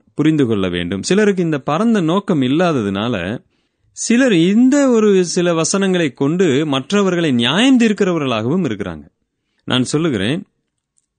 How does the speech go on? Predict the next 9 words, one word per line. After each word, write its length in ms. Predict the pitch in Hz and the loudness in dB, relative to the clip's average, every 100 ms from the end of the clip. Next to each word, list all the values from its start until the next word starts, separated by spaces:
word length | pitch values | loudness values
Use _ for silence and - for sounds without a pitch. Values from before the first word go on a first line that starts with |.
| _ | _
பிரன்ஹாமுடைய 840 | - 139 180 214 233 214 202 190 185 | -4 0 2 2 2 2 2 2 2
உக-, 260 | 151 151 170 | 2 -2 -4
உவமானத்தை 560 | - 143 190 175 156 151 | -4 -2 0 0 -2 0
உங்களுக்கு 340 | 135 123 113 113 | 0 0 -2 -2
காண்பித்தேன். 600 | 110 113 107 90 90 82 _ _ - | -2 -2 -2 -4 -6 -8 _ _ -2
இரண்டு 360 | 123 175 185 170 | 2 2 2 0
கிறிஸ்து 380 | 175 180 - 202 | 0 -2 0 0
என்று 220 | 156 135 | 2 0
சொல்லுவது 480 | 123 127 151 139 147 | -2 -2 0 0 2